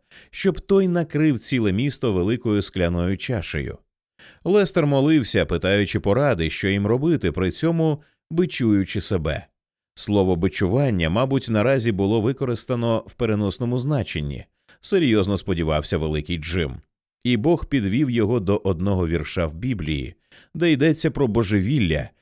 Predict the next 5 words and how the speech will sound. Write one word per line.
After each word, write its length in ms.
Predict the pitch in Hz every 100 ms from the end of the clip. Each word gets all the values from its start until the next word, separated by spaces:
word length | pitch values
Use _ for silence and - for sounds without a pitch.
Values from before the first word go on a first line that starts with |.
| _ -
осліплення, 1000 | 82 92 85 113 131 131 120 117 104 - -
забиття, 840 | 82 107 78 90 - 92 76 - _ _ -
тощо, 460 | 92 117 120 -
тощо, 440 | 87 76 73 - 76
тощо. 420 | - - - -